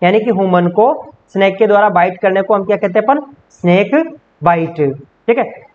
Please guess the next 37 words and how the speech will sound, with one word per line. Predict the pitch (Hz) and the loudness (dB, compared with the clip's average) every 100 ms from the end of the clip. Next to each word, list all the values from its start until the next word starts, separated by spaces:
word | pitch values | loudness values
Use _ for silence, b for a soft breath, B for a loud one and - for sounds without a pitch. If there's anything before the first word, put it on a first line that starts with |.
| _ _ _ - | _ _ _ -2
ये | 220 | 0
question, | 226 233 226 240 | 2 0 0 0
अ, | 240 247 - 190 190 | 0 -2 0 0 0
majority | 196 180 226 262 262 233 277 214 | 0 0 0 0 -4 -4 -2 0
of | 214 185 | 0 0
bite | 196 233 240 _ - 208 | 0 -2 -6 _ -2 0
on | 247 202 | 2 2
lower | 190 202 262 - | 2 2 -2 -4
extremities | 180 - 208 185 214 220 - | -8 -4 -4 0 0 0 0
is | 190 190 294 - _ - | 0 0 -2 -6 _ -4
high, | 160 143 135 - _ _ | -2 -2 -6 -16 _ _
जो | 156 226 | 0 0
भी | 269 | 2
lower | 214 214 226 | 2 2 0
extremities | 202 - 208 196 202 190 | -4 -4 -2 0 2 2
होती | 165 156 143 | 0 0 0
है | 131 | 0
वहां | 127 170 196 240 | 0 0 0 0
पर | 240 | 0
majority | 190 180 202 196 226 | 0 -2 -2 -2 -2
क्या | 233 | 0
होती | 226 269 | 0 0
है? | 269 170 - _ _ _ | 0 0 -4 _ _ _
ज्यादा | 170 190 208 | 0 2 2
होती | 220 220 | 0 -2
है | 233 | -4
किसकी? | 208 - 269 311 - _ - | -6 -2 -2 -2 -8 _ -8
bite | 139 170 165 165 | -2 0 -2 -6
की, | 165 143 139 - - | -6 -6 -8 -12 -6
ठीक | 208 | -4
है। | 190 - _ 165 | -4 -6 _ -2
जैसे | 175 185 | 0 0
कि | 220 | -2
पैर | 220 196 196 196 | 0 2 2 2
हैं, | 185 180 185 | 0 -2 -6
ठीक | 185 _ 220 | -14 _ -2
है, | 262 | -2